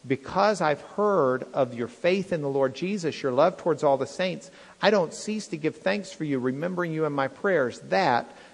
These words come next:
the God of our Lord Jesus Christ, the Father of glory, may give you a spirit," and we're gonna look at this again when we get to the word spirit,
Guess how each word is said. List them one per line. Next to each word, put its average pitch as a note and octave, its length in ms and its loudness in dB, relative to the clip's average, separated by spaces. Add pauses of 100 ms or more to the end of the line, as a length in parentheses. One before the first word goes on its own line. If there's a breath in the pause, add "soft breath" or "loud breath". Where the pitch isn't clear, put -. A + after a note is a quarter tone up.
(120 loud breath)
the B2+ 80 -2
God F3+ 420 2
of F#3+ 120 2
our C#3+ 160 6
Lord F#3 320 2
Jesus G3+ 360 -6
Christ, E3+ 400 -2
the E3 60 -6
Father E3 380 0
of C#3+ 120 -6
glory, C#3+ 380 2 (320 loud breath)
may C#3+ 160 2
give A3+ 400 0
you E3+ 220 2
a C#3+ 160 2
spirit," - 1080 0 (160)
and A2+ 100 -14
we're B2 100 -8
gonna D#3+ 140 2
look F#3+ 140 4
at F#3 80 -2
this F#3+ 200 -4
again F3+ 360 0
when C3 120 -2
we C3 60 -2
get D3+ 160 0
to C#3 40 -14
the C#3+ 80 -6
word C#3 240 2
spirit, D#3 500 0